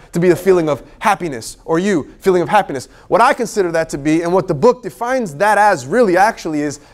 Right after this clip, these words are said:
gratification. Authentic happiness, A K A gratifications. And gratifications in a sense of,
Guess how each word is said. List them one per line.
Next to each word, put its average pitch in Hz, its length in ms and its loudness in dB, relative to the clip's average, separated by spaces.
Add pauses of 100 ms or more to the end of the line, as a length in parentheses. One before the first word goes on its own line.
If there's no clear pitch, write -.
(120)
gratification. 175 960 -2 (300)
Authentic 214 640 0
happiness, 156 640 -6
A 147 140 0
K 143 240 0
A - 20 -2
gratifications. 131 760 -2 (200)
And 151 140 0
gratifications 208 720 0
in 170 60 -2
a 165 60 -4
sense 170 260 -6
of, 151 260 0